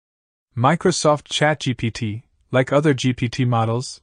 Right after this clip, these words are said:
is designed to generate human-like responses to text-based inputs and provide assistance with a wide range of tasks, including answering questions, providing recommendations,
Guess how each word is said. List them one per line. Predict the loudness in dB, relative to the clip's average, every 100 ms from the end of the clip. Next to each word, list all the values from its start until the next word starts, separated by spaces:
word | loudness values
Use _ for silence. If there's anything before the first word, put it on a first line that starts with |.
| _
is | -2 2
designed | 2 4 2 2 0
to |
generate | 0 2 4 2 0
human-like | 0 2 4 4 2 0
responses | -4 0 2 2 0 -6
to | -6
text-based | -6 -4 -4 -2 -2 -2 -2
inputs | -6 -4 -4 -4 -4
and | -4
provide | -2 0 2 2
assistance | 0 -2 -4 -4 -6 -6 -6
with | -4
a | -4
wide | -2 0 2 0
range | 0 0 0
of | -2 -4
tasks, | -4 -4 -6 -12 -16 -20 _ _ -6
including | -4 2 2 4 2
answering | -2 -2 -2 -4
questions, | -2 -2 -2 -8 -10 -12 -16 _ _ _ _ _ _ _ _ _ _ _ _ -2
providing | 0 4 2 2 2
recommendations, | 0 2 2 2 2 0 -4 -8 -10